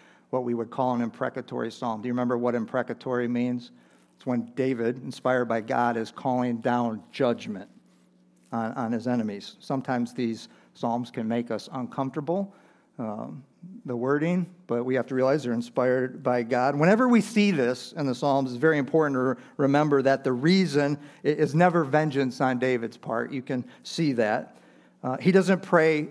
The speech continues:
these kind of things to make his life easier. He prays them so that God would be exalted. Imprecatory prayer is not as much about David's good as they are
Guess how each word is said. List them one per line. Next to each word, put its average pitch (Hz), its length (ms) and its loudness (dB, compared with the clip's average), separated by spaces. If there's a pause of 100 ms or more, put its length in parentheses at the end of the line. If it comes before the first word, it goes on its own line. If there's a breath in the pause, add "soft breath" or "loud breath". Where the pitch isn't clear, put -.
(120)
these 156 240 2
kind 170 160 4
of 135 100 -2
things 151 280 0
to 175 80 0
make 147 240 2
his 139 220 -2
life 135 360 2
easier. 127 460 0
He 135 160 -4
prays 139 480 0
them 123 380 2 (420 loud breath)
so 143 120 -2
that 131 140 4
God 135 220 4
would 117 140 -2
be 123 100 0
exalted. 123 720 0 (380)
Imprecatory 139 760 0
prayer 139 280 2
is 120 80 -4
not 147 160 4
as 127 100 -2
much 143 220 0
about 127 380 0
David's 135 420 0
good 139 280 2
as 120 160 -2
they 127 140 0
are 123 300 2